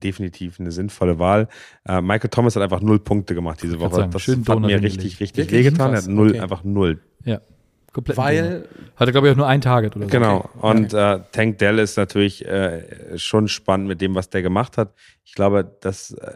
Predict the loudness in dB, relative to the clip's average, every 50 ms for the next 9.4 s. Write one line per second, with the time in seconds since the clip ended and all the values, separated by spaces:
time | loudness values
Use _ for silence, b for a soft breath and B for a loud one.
0 | _ _ -14 -10 -8 -8 -4 -2 -4 -4 -2 -2 -2 -2 -2 0 0 0 0 2
1 | 0 0 -2 -2 -2 0 0 -2 -4 -4 -6 -8 -6 -4 -6 -6 -6 -10 -6 -4
2 | -2 -2 -2 -4 -4 -4 -2 -2 -2 -4 -4 -6 -6 -6 -4 -4 -6 -6 -8 -8
3 | -12 -12 -12 -12 -12 -14 -14 -12 -12 -12 -12 -10 -6 -4 -4 -4 -4 -4 -6 -6
4 | -8 -8 -6 -8 -10 -8 -6 -6 -6 -6 -6 -6 -6 -6 -8 -8 -10 -10 -12 -12
5 | -10 -10 -10 -10 -10 -8 -8 -6 -6 -6 -8 -8 -8 -10 -12 -12 -12 -12 -14 -18
6 | _ -14 -12 -12 -12 -12 -14 -18 _ _ -18 -16 -16 -16 -12 -6 -6 -4 -4 -6
7 | -10 -16 -10 -4 -4 -2 -2 -2 -4 -4 -4 -4 -4 -2 -4 -4 -4 -4 -2 0
8 | 0 0 0 -2 -4 -6 -6 -6 -6 -8 _ _ _ -8 -6 -4 -4 -2 -2 -2
9 | -2 -4 -6 -6 -4 -4 -4 -6